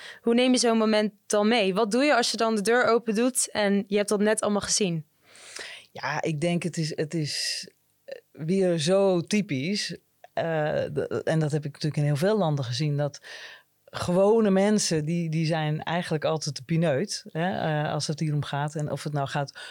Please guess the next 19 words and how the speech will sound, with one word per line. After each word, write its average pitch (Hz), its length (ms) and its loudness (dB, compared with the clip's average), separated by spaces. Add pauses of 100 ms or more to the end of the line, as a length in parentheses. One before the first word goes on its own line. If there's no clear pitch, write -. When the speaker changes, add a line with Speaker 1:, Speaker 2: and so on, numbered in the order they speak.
(220)
Speaker 2:
over, 147 480 0
over 143 240 0
ziekte, 165 640 0
over 147 360 -2
honger, 151 580 0 (220)
eh, 139 380 -2
over, 147 440 0
eh, 143 400 -2
dit, 156 400 -2
dit 151 140 -2
soort, 151 300 -2
eh, 143 220 0 (100)
eh, - 380 -6
gewonden 156 840 2
die 143 160 -4
vallen 151 320 0
door, 143 200 -4
door 139 320 -8
mortierinslagen. 147 1000 -2